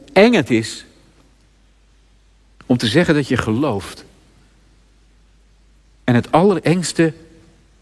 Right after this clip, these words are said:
om te zeggen dat je een christen bent. Want dat is nogal wat. En ik denk dat veel mensen die, die erbij zijn opgevoed,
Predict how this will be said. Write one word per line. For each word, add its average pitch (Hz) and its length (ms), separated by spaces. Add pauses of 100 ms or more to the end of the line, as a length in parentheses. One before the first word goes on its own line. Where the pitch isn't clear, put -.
(1040)
om 131 60
te 131 100
zeggen 139 280
dat 120 160
je - 100
een 101 200
christen 110 520
bent. 76 300 (3250)
Want 131 200
dat 117 140
is 156 180
nogal 156 300
wat. - 300 (2750)
En 135 120
ik 156 120
denk 202 160
dat 135 160
veel 208 280
mensen 190 500
die, 139 280
die 135 140
erbij 120 260
zijn 98 180
opgevoed, 147 580